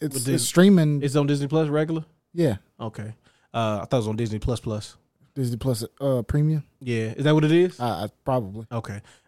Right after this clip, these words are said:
Speaker 2: All right. So you, you said we got a, we got an asterisk next to, next to, uh,
Speaker 1: Oh, you, okay. Yeah, I'll give you that. I, I
Speaker 2: Okay.
Speaker 1: might, I might see that one.
Speaker 2: Okay. What about Jafar? Yeah. Hey, see, you, see, we got some heat though.
Speaker 1: Nah, 'cause you know what? Nah, I, I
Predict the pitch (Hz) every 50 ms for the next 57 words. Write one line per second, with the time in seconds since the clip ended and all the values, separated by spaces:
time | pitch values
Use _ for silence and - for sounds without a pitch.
0 | _ - 123 113 98 - - - - 143 131 131 143 151 156 170 160 143 143 139
1 | - - 147 143 139 135 127 123 131 135 139 139 139 135 127 131 135 135 143 139
2 | 139 - 143 160 165 147 - 143 135 120 127 131 123 110 - 120 113 - - 131
3 | 127 123 - - 139 120 120 120 117 113 120 143 143 143 147 151 - 160 180 185
4 | 196 190 196 180 165 135 127 151 165 175 156 135 135 120 110 85 110 135 139 143
5 | 131 135 139 143 147 135 135 147 156 160 165 160 - - 151 139 107 82 85 -
6 | _ - 147 147 - 143 135 151 151 143 139 135 139 131 117 131 - - 147 131
7 | 113 104 - - _ _ _ _ _ _ _ _ _ _ _ - - - - -
8 | - - - 135 147 165 180 - 208 185 185 190 180 156 131 123 127 - - 175
9 | 190 208 233 240 226 - 226 247 277 320 381 523 494 - _ _ - 269 453 494
10 | 480 453 - 392 294 320 494 508 330 226 233 220 196 151 123 113 - - - 170
11 | 190 190 175 160 156 143 - 156 160 143 151 160 165 170 175 - - _ _ _
12 | _ _ _ _ _ _ 151 156 151 143 123 131 151 151 147 98 82